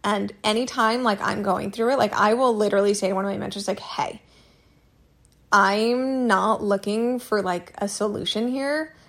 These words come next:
but here's what I'm currently navigating, and I just, like, wanna say it out loud to somebody that can witness me in this." And sometimes it's just being held by a mentor and not even wanting to be coached through it,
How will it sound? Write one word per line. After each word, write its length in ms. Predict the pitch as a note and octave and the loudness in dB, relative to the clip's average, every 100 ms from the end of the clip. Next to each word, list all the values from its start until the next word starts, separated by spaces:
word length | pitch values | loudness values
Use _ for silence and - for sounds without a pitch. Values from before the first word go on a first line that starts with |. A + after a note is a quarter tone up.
| _ | _
but 240 | G3+ G3+ - | 2 2 0
here's 360 | - - A3 A#3+ | -8 2 4 4
what 100 | B3+ | 0
I'm 140 | A#3 | -4
currently 400 | - G3 G3 G#3 | -4 -4 -4 -4
navigating, 640 | F3+ E3 G3+ G#3 A3+ B3+ A#3+ | -2 -4 0 2 4 2 2
and 80 | |
I 100 | F#3 | 0
just, 220 | F#3 G3 B3+ | -2 -2 -2
like, 240 | C4 - | -4 -6
wanna 260 | F#3 F#3+ F#3+ | -2 -2 -2
say 360 | - G3 G3+ | -4 -2 0
it 100 | G#3 - | -2 -2
out 300 | F3 G3 - | -2 -2 -2
loud 300 | F3 G3+ G#3 | -2 -2 -4
to 60 | |
somebody 420 | A3 A#3+ B3+ C#4 B3+ | -2 -2 -2 -4 -2
that 180 | G3+ | -2
can 280 | - G3+ G3 | -2 -6 -4
witness 440 | F3+ - E3+ F#3 D#3+ | -6 -6 -8 -8 -10
me 200 | - - | -10 -10
in 220 | - B1+ | -14 -12
this." 400 | C2 - - - _ _ _ _ _ _ _ _ _ _ _ | -12 -12 -14 -16 _ _ _ _ _ _ _ _ _ _ _
And 140 | G#3 G3+ | -6 -2
sometimes 420 | A3 B3+ C#4 C#4+ | -2 -2 -4 -2
it's 160 | C#4+ - | -6 -4
just 220 | A3+ - | -6 -2
being 180 | A#3 A3 | -2 -2
held 500 | - - - C4 A3+ | -6 -4 0 2 2
by 180 | D#3+ | 0
a 80 | - | -2
mentor 540 | - - - - - - _ _ _ _ _ _ _ _ _ _ _ - | -10 -12 -8 -10 -10 -16 _ _ _ _ _ _ _ _ _ _ _ -4
and 180 | G#3+ A3 | 2 4
not 280 | A3 B3 C4+ | 6 6 6
even 240 | B3+ B3+ | 2 2
wanting 280 | A#3+ A#3+ A#3 | 4 4 2
to 60 | A3 | 2
be 140 | A3 | 0
coached 540 | - C4 D#4 - - | -2 -4 -4 -8 -10
through 280 | - G3 F#3+ | -4 0 4
it, 280 | A3 C4+ B3+ | 4 2 -2